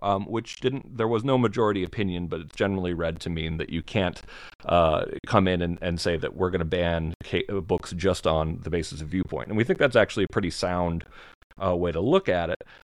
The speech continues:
They can, however, decide on the basis of age appropriateness, um, and, and mo-, and most schools do. So even though, so when it comes to these book banning laws applying to libraries, they actually do apply to quite, uh,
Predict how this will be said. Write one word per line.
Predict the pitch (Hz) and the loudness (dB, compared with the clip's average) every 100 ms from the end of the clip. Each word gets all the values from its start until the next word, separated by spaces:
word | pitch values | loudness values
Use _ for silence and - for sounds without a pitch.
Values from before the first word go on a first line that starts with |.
| - | 0
They | 117 | 2
can, | - 214 | 4 2
however, | 214 165 101 107 | 4 4 4 0
decide | 110 - 85 85 90 - | -4 -4 -2 -2 -4 -8
on | - 95 | -6 -4
the | 92 | -4
basis | 85 80 90 - - | -4 -6 -10 -12 -4
of | 87 87 | -4 0
age | 170 151 | 0 0
appropriateness, | 98 87 - - - 50 - - - | 0 -2 -2 -6 -6 -8 -10 -12 -2
um, | 90 87 | 0 2
and, | - 92 95 | 2 0 0
and | 98 | 0
mo-, | 92 92 | 2 0
and | 95 92 | 0 0
most | 92 90 | 0 -2
schools | - 92 82 | 0 0 0
do. | - 156 76 - | 2 2 2 -4
So | - 120 110 - - - - | 2 4 4 0 -14 -20 -8
even | 160 180 185 | -4 0 2
though, | 151 147 139 131 - - - - 87 - 98 95 | 4 4 4 2 -2 -14 -14 -14 -14 -14 -16 -14
so | 131 143 | -2 0
when | 135 139 | 2 0
it | |
comes | 185 196 | -2 -4
to | 208 | -2
these | 156 | -2
book | - 139 - | 0 -4 0
banning | 117 107 101 101 | 0 0 -2 -4
laws | 104 95 90 87 | 2 4 4 2
applying | 95 - 95 95 | -4 0 0 -2
to | - | -2
libraries, | 87 95 92 82 82 | 0 2 0 -4 0
they | 127 | 2
actually | 160 147 | 2 0
do | 113 143 | 0 0
apply | 135 104 85 | 0 -2 -4
to | - | -4
quite, | - 90 - - 120 | -4 -4 -6 -14 -6
uh, | 92 90 | -4 -2